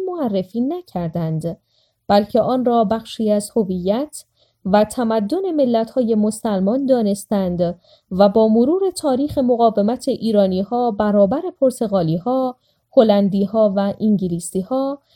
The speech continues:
نشان دادند که مردم این منطقه هرگز زیر بار زورگوی بیگانگان نرفتند. اما نقطه عطف پیام ایشان تأکید بر شکست بزرگ آمریکا در لشکرکشی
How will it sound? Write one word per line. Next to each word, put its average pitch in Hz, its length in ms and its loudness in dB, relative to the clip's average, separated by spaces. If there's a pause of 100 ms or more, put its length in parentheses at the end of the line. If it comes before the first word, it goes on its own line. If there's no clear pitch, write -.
(180)
نشان 269 460 0
دادند 185 480 2
که - 140 -4
مردم 208 400 0
این 240 240 2
منطقه 202 680 0 (280)
هرگز 320 840 0
زیر 202 500 0
بار 240 480 0
زورگوی 208 720 0
بیگانگان 170 800 -4 (140)
نرفتند. 160 1000 -6 (360)
اما 330 460 2
نقطه 254 520 2
عطف - 340 -4
پیام 220 520 0
ایشان 233 680 -2
تأکید 214 640 -2
بر 196 260 0
شکست 240 560 -6
بزرگ 220 520 0
آمریکا 220 880 -2 (440)
در 202 240 4
لشکرکشی 240 840 0